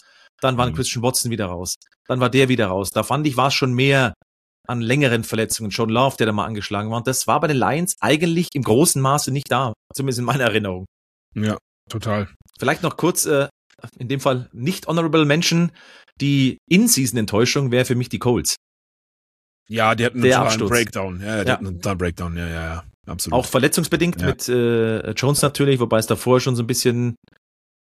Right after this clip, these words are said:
Speaker 1: schlottrige Knie gab, aber das war schon mit ein historischer Absturz, ehrlich gesagt, äh,
Speaker 2: Ja.
Speaker 1: in der
Speaker 2: Ja.
Speaker 1: Saison von <laughs> einem der besten Teams zu nicht mal Playoffs.
Speaker 2: Ja, das war wirklich, ja, absoluter Downfall, das stimmt wohl. Dann haben wir noch eine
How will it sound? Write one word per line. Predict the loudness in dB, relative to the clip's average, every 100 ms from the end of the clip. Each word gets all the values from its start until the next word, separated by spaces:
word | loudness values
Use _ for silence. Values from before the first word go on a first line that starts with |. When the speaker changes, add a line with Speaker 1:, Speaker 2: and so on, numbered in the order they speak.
| _ _ -12
Speaker 1:
schlottrige | 0 0 2 -2 -6
Knie | -4 -2
gab, | -2 -2 -2
aber | -4 -4 _ _ -2
das | -2 0
war | -2
schon | 0 0 0
mit | -2
ein | -2
historischer | -4 0 4 4 4 -2
Absturz, | -4 -4 -4 -2
ehrlich | -4 -4
gesagt, | -4 -4 -4 -4 -8
äh, | -4
Speaker 2:
Ja. | -2
Speaker 1:
in | -2 -2 -2
der |
Speaker 2:
Ja. | 0
Speaker 1:
Saison | -2 0 -2 -4
von | -8 -8 -8
<laughs> | -6
einem | -2 -2 2
der | 2
besten | 2 0 -2 -6
Teams | -8 -6
zu | -4
nicht | 0 0 2
mal | 0
Playoffs. | 2 2 2 -2 -10 -14 -20 -20 -6
Speaker 2:
Ja, | -4 -4 -6 -14
das | -10 -8
war | -6
wirklich, | -6 -6 -6 -8 -12 _ _ _ _ -20 -20 -18 -20 -20 -20 _ -2
ja, | 0 0 -2 _ -6
absoluter | -2 -2 0
Downfall, | 0 0 0 -4 -4
das | -6 -8
stimmt | -6 -6
wohl. | -6 -8 -8 -8
Dann | -2
haben | 2
wir | 2
noch | 2
eine | 0